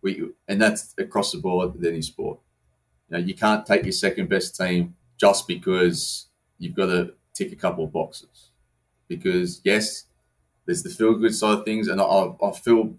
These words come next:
as I said, I, I'm, I'm, I'm in the position, right, where I could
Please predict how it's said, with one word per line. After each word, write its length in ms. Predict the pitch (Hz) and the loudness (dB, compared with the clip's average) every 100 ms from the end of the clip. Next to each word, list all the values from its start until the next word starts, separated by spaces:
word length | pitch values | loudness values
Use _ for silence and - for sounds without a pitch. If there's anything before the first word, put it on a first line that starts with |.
| _ _ | _ _
as 120 | 104 104 | -4 -2
I 40 | |
said, 360 | - 101 76 - | 2 2 0 -2
I, 120 | 90 | 2
I'm, 560 | 98 87 95 92 90 90 _ _ _ | 2 4 2 0 -4 -8 _ _ _
I'm, 220 | 110 123 117 | 4 4 6
I'm 160 | 120 | 4
in 80 | 135 | 6
the 120 | 117 | 2
position, 520 | 87 95 87 85 85 82 | 0 -4 -6 -6 -6 -4
right, 260 | 90 92 | -2 0
where 200 | - 92 | 0 4
I 140 | 92 98 | 4 4
could 280 | - 87 | 2 -4